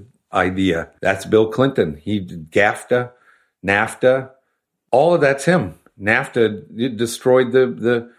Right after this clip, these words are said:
workers' salary base in this country. It, I mean, it just, like, that's not no democratic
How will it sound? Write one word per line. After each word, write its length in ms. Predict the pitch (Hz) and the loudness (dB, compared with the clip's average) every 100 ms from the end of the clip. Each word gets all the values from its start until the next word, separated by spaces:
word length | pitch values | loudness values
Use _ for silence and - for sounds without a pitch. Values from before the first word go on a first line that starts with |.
| _ _ _ - | _ _ _ -10
workers' 720 | 104 123 131 139 131 - - _ _ | 2 2 4 2 2 -2 -16 _ _
salary 520 | - 139 147 196 156 | -4 0 2 2 2
base 420 | 98 101 143 - | 2 0 0 -10
in 220 | - 107 113 | -12 -4 -2
this 160 | 123 | -4
country. 500 | - 175 175 120 78 | 0 -2 0 -4 -4
It, 300 | 87 101 101 | -8 -12 -2
I 140 | 110 113 | 0 2
mean, 180 | 127 131 | 0 -2
it 140 | 117 | 0
just, 260 | 127 131 131 | -2 -2 2
like, 320 | 127 123 _ _ _ _ _ - | 2 0 _ _ _ _ _ -4
that's 240 | 117 - | -4 0
not 180 | 165 165 | -2 2
no 140 | 156 | 0
democratic 840 | 123 110 120 131 - 127 156 131 | 2 0 0 -2 0 0 2 -2